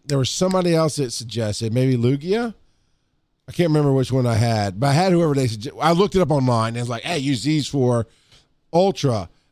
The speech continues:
Boom, had 'em, had the powers, knocked it out. Um, but yeah, Ultra, man, who,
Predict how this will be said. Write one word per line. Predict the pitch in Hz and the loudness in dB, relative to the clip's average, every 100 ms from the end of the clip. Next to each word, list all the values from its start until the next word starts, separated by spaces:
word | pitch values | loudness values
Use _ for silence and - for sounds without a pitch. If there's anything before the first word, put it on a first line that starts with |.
| _ | _
Boom, | 117 233 180 110 | 0 2 2 0
had | 78 165 196 | 0 0 2
'em, | 214 156 | 0 -4
had | 143 160 | -6 -6
the | 135 | -4
powers, | 147 185 208 214 - _ _ | 0 2 2 0 -4 _ _
knocked | 120 135 151 147 139 | 0 2 2 0 -2
it | 123 | -2
out. | 120 92 - _ _ _ _ - | -2 -4 -8 _ _ _ _ -4
Um, | 117 117 113 107 - _ _ _ | 0 0 -2 -4 -12 _ _ _
but | 127 135 | 0 0
yeah, | 131 | 2
Ultra, | 151 170 - 175 170 | 2 2 0 0 0
man, | 117 135 117 98 87 _ _ _ _ _ - _ _ - | 0 0 0 -2 -8 _ _ _ _ _ -20 _ _ -2
who, | 143 - | -2 -2